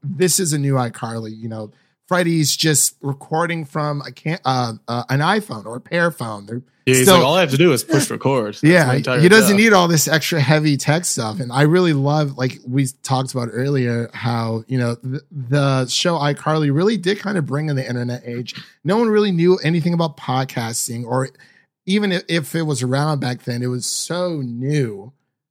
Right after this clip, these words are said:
Speaker 1: that, like, no one really saw <clears throat> how, I guess,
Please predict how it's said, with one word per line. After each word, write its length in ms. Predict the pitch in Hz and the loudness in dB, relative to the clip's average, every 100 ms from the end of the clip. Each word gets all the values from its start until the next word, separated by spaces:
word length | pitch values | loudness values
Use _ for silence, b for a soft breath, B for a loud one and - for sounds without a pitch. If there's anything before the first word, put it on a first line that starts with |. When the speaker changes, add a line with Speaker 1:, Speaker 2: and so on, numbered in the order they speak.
| _ _ _ - | _ _ _ -4
Speaker 1:
that, 200 | 139 131 | -2 -2
like, 520 | 135 131 120 - - | -2 -2 -2 -8 -10
no 220 | 143 151 | -4 -2
one 100 | 160 151 | 0 2
really 240 | 151 135 | 2 2
saw 760 | - - 139 135 135 131 131 - | 0 0 0 0 2 0 -2 -6
<clears throat> 40 | |
how, 720 | - 135 131 131 123 120 117 _ _ _ _ _ _ _ _ 120 | -4 -2 0 0 -2 -2 -6 _ _ _ _ _ _ _ _ -6
I 60 | |
guess, 280 | 123 131 | -2 -2